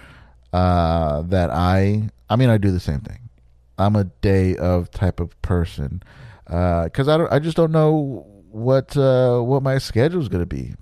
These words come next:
Things change all the time. But, uh, we had a great turnout. Uh, we started a little bit late 'cause we were just waiting,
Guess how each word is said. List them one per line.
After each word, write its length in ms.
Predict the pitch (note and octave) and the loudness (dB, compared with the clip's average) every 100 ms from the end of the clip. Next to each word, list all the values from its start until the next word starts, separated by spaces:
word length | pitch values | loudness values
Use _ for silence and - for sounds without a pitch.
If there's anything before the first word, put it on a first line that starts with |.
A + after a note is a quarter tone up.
| _ - - - - | _ -20 -20 -20 -2
Things 260 | C3 D#3 - | 0 0 0
change 320 | D3 C#3 C3 | -2 -2 0
all 160 | A2+ | 0
the 80 | A2 | 0
time. 340 | G2+ F#2 G1+ - _ _ _ _ _ - - - - - - - - - | -2 -6 -6 -14 _ _ _ _ _ -20 -20 -20 -20 -20 -20 -20 -20 0
But, 480 | G2+ G2 F#2+ - A2 | 2 4 0 -2 2
uh, 300 | G2 F#2+ E2+ | 4 4 2
we 140 | F#2+ | 2
had 160 | G#2 F#2+ | 2 2
a 40 | |
great 500 | F#2 - G2+ A2 A2+ | -2 0 2 2 0
turnout. 840 | - G#2+ F#2+ F#2 F#2+ G2 - - - _ - - - - | 0 0 2 2 2 0 -8 -18 -20 _ -20 -20 -20 -6
Uh, 220 | F2 E2 F#2 | -2 0 0
we 60 | |
started 320 | - A#2+ A#2+ | 2 2 4
a 60 | G#2+ | 4
little 140 | G#2 | 2
bit 160 | G#2 - | 2 0
late 440 | F#2+ F#2 G#2+ - | 2 2 2 -2
'cause 200 | - F#2+ | -2 0
we 140 | F2+ F2+ | 0 0
were 100 | F2+ | -2
just 200 | F2 - | -6 -2
waiting, 540 | F2 F2 F2+ G2+ G#2 | 0 2 -2 -4 -10